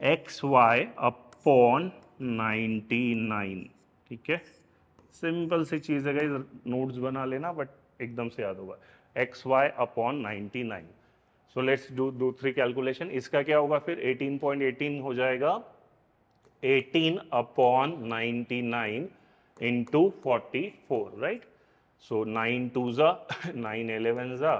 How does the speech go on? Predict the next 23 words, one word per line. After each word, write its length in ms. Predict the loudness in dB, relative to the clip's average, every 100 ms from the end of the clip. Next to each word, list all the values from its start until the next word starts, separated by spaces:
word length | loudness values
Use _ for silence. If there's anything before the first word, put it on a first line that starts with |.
| -2 -10
eleven 460 | -6 -4 -6 -8 -12 _ -8
four 140 | -4 -4 -4
जा, 160 | -4 -4 -4
four 140 | -4
two 140 | -4 -6
जा 180 | -2 -4 -6 -16
eight। 300 | -14 -14 -16 -20 _ _ _ _ _ _ _ 0
I 100 | 2
hope 200 | 0 -2
this 160 | -6
is 160 | -8 -4
clear। 280 | 2 2 0 -8 -20 _ _ _ _ _
अगला 260 | 0 4 4
क्या 140 | 4 2
होगा? 240 | 4 0 -2 -12 -20 -6
ट्वेंटी 400 | -2 -2 0 0
वन 240 | 0 0 -2
upon 460 | 0 2 4 2 -2 -12 -18 -12
नाइंटी 640 | -8 -4 -4 -4 -2 -2
नाइन 480 | 0 0 -2 -4 -8 -14 _ -8
into 500 | -8 -8 -4 -4 -4 -10
सिक्स 500 | -20 -8 -6 -6 -16 -12
सिक्सटी, 440 | -10 -10 -18 -18